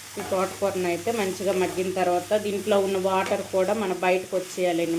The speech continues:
మనకి. ఆ వాటర్ వచ్చిన తర్వాత అయితే మనం పెసరపప్పును వేసుకుందాం.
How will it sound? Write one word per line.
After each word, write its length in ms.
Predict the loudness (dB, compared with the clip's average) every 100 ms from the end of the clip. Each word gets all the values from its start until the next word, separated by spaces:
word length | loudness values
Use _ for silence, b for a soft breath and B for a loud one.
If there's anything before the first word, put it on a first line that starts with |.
| -2
మనకి. 400 | -4 -6 -2 0
ఆ 80 | 0
వాటర్ 320 | 2 0 0 -2
వచ్చిన 320 | -2 -4 -2 -2
తర్వాత 260 | -2 -2 -4
అయితే 200 | -4 -4 -4
మనం 120 | -4 -2
పెసరపప్పును 560 | -2 -2 -4 -4 -2 -2
వేసుకుందాం. 800 | -2 -6 -10 -8 -8 -6 -6